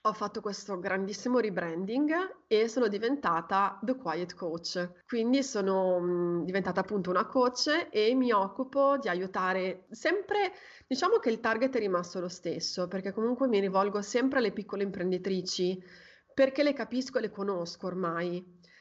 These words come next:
Però le aiuto in maniera diversa, le aiuto a, eh, superare i propri blocchi magari in relazione al denaro,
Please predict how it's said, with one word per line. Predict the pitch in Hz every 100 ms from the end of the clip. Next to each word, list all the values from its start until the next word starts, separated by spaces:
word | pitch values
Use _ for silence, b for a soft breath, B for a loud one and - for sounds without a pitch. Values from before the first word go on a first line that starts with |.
| b _
Però | 339 311
le | 339 269
aiuto | 233 247 269
in |
maniera | 247 202 190
diversa, | 180 185 160 165 175 208
le | 214
aiuto | 254 269 294 294 311 311 311 302 -
a, | - 202 208 220 226 226
eh, | - 202
superare | 196 - 262 254 247 233
i |
propri | 226 220 226
blocchi | 190 202 196 - 220
magari | 214 190 202 208 196 -
in | 202 196 190 190
relazione | 190 190 190 190
al | 190
denaro, | 185 196 214 220 220 233